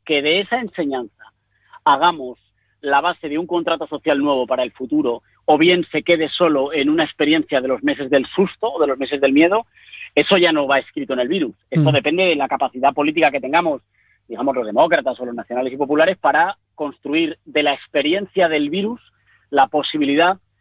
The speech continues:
Speaker 1: de una vida, ah, bueno, pues que nos, que nos haga ser un poquito más fuertes. Y no somos más fuertes cuando estamos solos, sino que somos más fuertes en comunidad, con buenos servicios públicos, con un contrato social que cuida del prójimo, aunque no conozcamos el prójimo, ¿no?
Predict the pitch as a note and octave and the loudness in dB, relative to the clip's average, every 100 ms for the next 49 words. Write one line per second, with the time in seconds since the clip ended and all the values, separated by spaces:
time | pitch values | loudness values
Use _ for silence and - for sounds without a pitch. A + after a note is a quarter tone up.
0 | _ - C#3 D3 E3+ E3 G3+ G3+ B3 - | _ -6 -2 2 2 0 2 0 0 -12
1 | _ _ C#3 C3 B2 A2+ A2+ E3+ F3 - | _ _ -4 -2 -2 -4 0 0 0 -6
2 | B2+ - - A#2+ A2 - - A#2+ A#2 D3+ | -14 -12 -10 -6 -6 -8 -6 -4 -2 0
3 | D#3+ - E3+ E3+ E3 C#3+ F3 D#3+ - D3+ | 0 0 -2 0 -2 -2 0 0 0 -2
4 | A#2+ C3+ - D#3 D#3 D3+ D#3 C#3 C#3 - | -2 -8 -8 -2 0 2 0 0 -2 -2
5 | D3+ - B2+ A#2+ - D3 C#3 F#3 F#3+ - | -4 -2 -4 -2 0 0 2 0 0 -6
6 | C#3+ - - B2+ B2+ - C3+ D3+ D#3 _ | -12 -8 -4 -2 -2 0 0 0 -2 _
7 | - - _ A2+ B2 A#2+ A#2+ D3 D3 C#3 | -20 -20 _ -6 -2 0 2 4 2 0
8 | A#2 B2 A#2+ A#2+ A#2 - - D#3 D3 C3+ | -6 -6 -8 -8 -10 -12 0 2 2 0
9 | C3+ - A2+ A#2 B2 A2+ A2+ A2 A2 B2+ | -4 -6 -8 -6 -4 -2 -4 -4 -2 -2
10 | A#2 A#2 C3 B2+ C3 - - - C3 A#2+ | -2 -2 0 2 2 -2 -14 -2 0 2
11 | - D3 E3+ D#3+ D#3+ B2+ C#3 C3 C3+ - | 2 2 0 0 2 2 0 0 -2 -2
12 | A#2 A#2 G2+ G2+ - A2 D#3 | -2 -6 -10 -12 -10 -14 -14